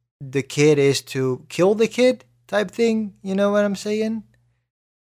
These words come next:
'Cause you cannot, the kid cannot hurt itself if it's, if it's dead type things. So that is what the movie Mom and Dad is about. It's about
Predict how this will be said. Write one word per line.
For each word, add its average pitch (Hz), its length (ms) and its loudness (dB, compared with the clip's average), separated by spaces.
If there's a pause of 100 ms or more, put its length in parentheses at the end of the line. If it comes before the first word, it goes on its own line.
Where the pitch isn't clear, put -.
(160)
'Cause 147 220 2
you 165 100 4
cannot, 160 380 0 (400)
the 156 180 -4
kid 175 240 0
cannot 160 240 2
hurt 147 220 0
itself 143 380 2
if 135 200 -6
it's, 143 180 -8
if 143 120 -2
it's 135 160 -8
dead 123 380 -4
type 123 400 -10
things. 120 360 -10 (400)
So 220 380 4 (320)
that 175 300 4
is 208 180 2
what 165 300 0
the 156 140 0
movie 156 360 2
Mom 143 220 2
and 139 100 -2
Dad 139 160 2
is 131 140 -4
about. 127 460 -2
It's 139 240 -12
about 131 480 0